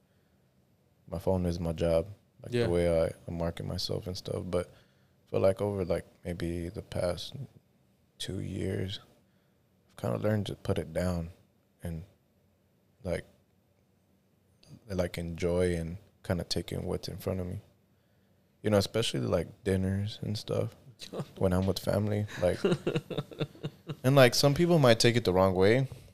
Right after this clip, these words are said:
Speaker 1: but I just put my phone down. Like, I put it face down and I put it on silent for a reason. Like, and
Speaker 2: Mm-hmm.
Speaker 1: some people might put it like, "Oh, this," like, especially, like, in relationships and stuff, people are like, "Oh, he's cheating," or,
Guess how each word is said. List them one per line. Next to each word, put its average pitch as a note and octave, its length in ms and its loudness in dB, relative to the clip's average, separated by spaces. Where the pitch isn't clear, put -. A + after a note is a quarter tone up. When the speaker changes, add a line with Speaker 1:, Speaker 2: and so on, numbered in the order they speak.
Speaker 1:
but G#2 160 4
I G#2+ 100 8
just C3+ 220 -4
put B2+ 120 0
my B2+ 140 4
phone G2+ 300 0
down. E2 220 -2
Like, E2+ 200 -4
I F#2+ 80 4
put - 240 0
it - 120 -2
face - 420 -4
down G2+ 400 0
and F2 160 -2
I E2 60 -2
put G#2 200 -4
it G2 100 -2
on F2+ 140 -4
silent G2 540 -4
for F#2+ 120 -4
a E2+ 120 -2
reason. F2 480 -6
Like, F2 140 -6
and B2+ 320 0
Speaker 2:
Mm-hmm. - 80 -8
Speaker 1:
some C3+ 180 0
people C#3+ 280 -2
might A2+ 260 6
put A2 160 4
it G2 100 2
like, E2 300 -8
"Oh, G2 220 -2
this," G2 220 -6
like, F#2 200 -6
especially, E3 320 0
like, A2 180 4
in F2+ 80 0
relationships F#2 640 -2
and A2 120 0
stuff, G#2+ 300 2
people G#2 220 -6
are F2+ 80 -4
like, D#2+ 220 -8
"Oh, F#2+ 80 -4
he's F2+ 200 -8
cheating," F2+ 480 -2
or, F2+ 220 -6